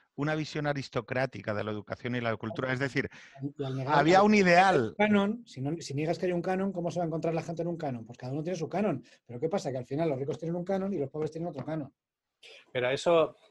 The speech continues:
Speaker 3: para, es cierto, ¿eh? Pero para que eso exista, eh, hay que defender sin complejos lo nuestro.
Speaker 1: Ujú.
Speaker 3: Porque en Francia,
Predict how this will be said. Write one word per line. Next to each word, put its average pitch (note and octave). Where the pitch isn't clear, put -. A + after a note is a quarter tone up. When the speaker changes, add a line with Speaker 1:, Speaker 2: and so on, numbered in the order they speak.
Speaker 3:
para, C3+
es -
cierto, B2
¿eh? G#3
Pero D3
para C#3
que -
eso G#3
exista, F3
eh, C#3+
hay E3+
que F3+
defender D3
sin A#2+
complejos B2+
lo A2
nuestro. G2+
Speaker 1:
Ujú. D3+
Speaker 3:
Porque C3+
en C3+
Francia, F#3